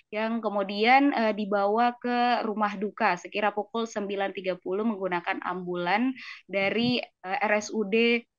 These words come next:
Paga Husada Kota Bau-Bau, Sulawesi Tenggara yang dibawa ke, eh, rumah duka, yakni di Kelurahan Lobu-Lobu,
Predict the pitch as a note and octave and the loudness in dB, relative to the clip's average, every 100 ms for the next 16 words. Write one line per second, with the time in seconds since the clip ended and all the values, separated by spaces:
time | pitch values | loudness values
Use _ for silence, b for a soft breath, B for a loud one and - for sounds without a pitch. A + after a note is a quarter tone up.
0 | _ _ A3 G#3 G3+ G3 G3 F#3+ G3 G3 | _ _ -2 2 0 0 0 0 0 0
1 | F#3 F3+ F3 F#3 F#3 F#3+ F#3 F#3+ F#3+ F#3 | 0 0 0 0 0 -4 -4 -6 -8 -4
2 | E3+ D#3+ E3+ A#3+ C4 A3+ G3+ F#3+ F#3+ G#3+ | -2 0 2 2 0 -2 -2 -2 0 0
3 | A3 - A#3 A#3+ B3 B _ _ - F3 | -2 -2 0 0 -2 B _ _ -12 -6
4 | F3 - - - G#3+ G#3+ G3+ G#3 G3+ A#3 | -4 -4 -4 -4 -2 0 0 0 0 2
5 | A#3 G#3+ F#3+ G#3+ A3+ G#3+ A3+ G3 F#3 G3 | 2 2 0 -2 -2 -2 -2 0 0 0
6 | G3 G3 G3 F#3 F#3+ F3 E3 B3 | -4 -4 -4 -2 -2 -2 -2 -2